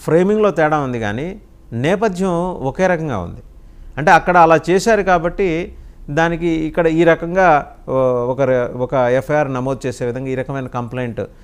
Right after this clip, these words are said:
ఇచ్చి ఉంటారేమో అనే అనుమానాలతో సోషల్ మీడియాలో బోలెడన్ని కథనాలు వస్తున్నాయి. అంటే, మీరు ఇందాక అన్నారు కదా, డైవర్షన్ పాలిటిక్స్,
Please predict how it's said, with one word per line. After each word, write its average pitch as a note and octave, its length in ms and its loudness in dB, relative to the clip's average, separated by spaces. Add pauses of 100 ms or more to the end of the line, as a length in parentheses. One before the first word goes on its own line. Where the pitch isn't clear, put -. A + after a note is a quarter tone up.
(240)
ఇచ్చి E3+ 220 -4
ఉంటారేమో D3+ 400 -2
అనే C3+ 100 -6
అనుమానాలతో B2+ 580 -6
సోషల్ C3+ 320 -10
మీడియాలో C3 260 -8
బోలెడన్ని A#2+ 320 -6
కథనాలు A2 580 -10 (320)
వస్తున్నాయి. A2 460 -8 (240)
అంటే, F3+ 400 0
మీరు C3+ 200 -4
ఇందాక D#3 240 -2
అన్నారు C#3 220 -4
కదా, F#2+ 160 -4
డైవర్షన్ A#2 540 -4
పాలిటిక్స్, F#2 380 -10